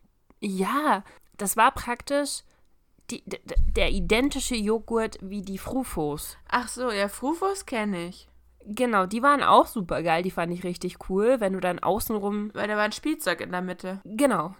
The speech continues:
Speaker 1: da hattest du außenrum in so einer, in so einer Untertassenform war der Joghurt, so keine Ahnung, was war das, Erdbeere, Himbeere, irgend sowas in der Art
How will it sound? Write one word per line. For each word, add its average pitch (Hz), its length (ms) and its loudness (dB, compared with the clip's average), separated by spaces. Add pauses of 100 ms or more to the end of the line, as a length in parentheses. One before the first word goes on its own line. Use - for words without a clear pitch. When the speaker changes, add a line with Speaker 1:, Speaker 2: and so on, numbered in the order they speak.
Speaker 1:
da 208 140 4
hattest 208 240 4
du - 80 -2
außenrum 240 580 2
in 202 220 -4
so 185 80 -4
einer, 180 340 -2
in 180 160 -6
so 180 80 -6
einer 175 160 -2
Untertassenform 240 840 -2
war 175 80 2
der 170 160 -2
Joghurt, 294 640 -2 (280)
so - 120 -12
keine 180 220 -2
Ahnung, 185 140 -4
was 185 120 -8
war 185 160 0
das, 185 120 -8
Erdbeere, 190 460 -2
Himbeere, 214 540 0
irgend 214 240 -2
sowas 214 280 -2
in 208 100 -6
der 202 120 -6
Art 220 260 -4